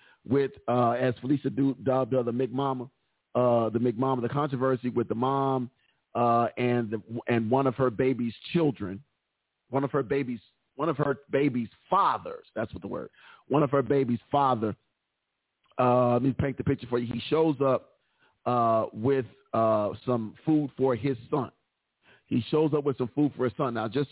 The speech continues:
for full disclosure, uh, one of the things that I believe that has come out since we,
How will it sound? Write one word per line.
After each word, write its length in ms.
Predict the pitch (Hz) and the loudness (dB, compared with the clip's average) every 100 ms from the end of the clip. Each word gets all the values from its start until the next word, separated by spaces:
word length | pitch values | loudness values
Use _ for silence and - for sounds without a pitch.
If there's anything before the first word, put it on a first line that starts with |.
| 147 | 0
for 240 | 139 127 - | 2 2 2
full 160 | 147 | 0
disclosure, 560 | 135 120 135 131 113 120 _ _ _ _ - | 0 0 0 2 0 -4 _ _ _ _ -4
uh, 420 | 120 123 120 113 | 2 4 4 4
one 220 | 110 139 | 2 0
of 80 | 151 | -2
the 80 | 131 | -2
things 120 | 135 | -4
that 80 | 127 | -2
I 100 | 123 | -2
believe 300 | 113 131 143 | 0 0 2
that 80 | 131 | 0
has 100 | 120 - | -4 -6
come 180 | 127 | -4
out 300 | 123 123 117 _ _ - | -2 -2 -4 _ _ -8
since 180 | 143 123 - | -6 -6 -8
we, 300 | 117 127 120 | -4 -2 -4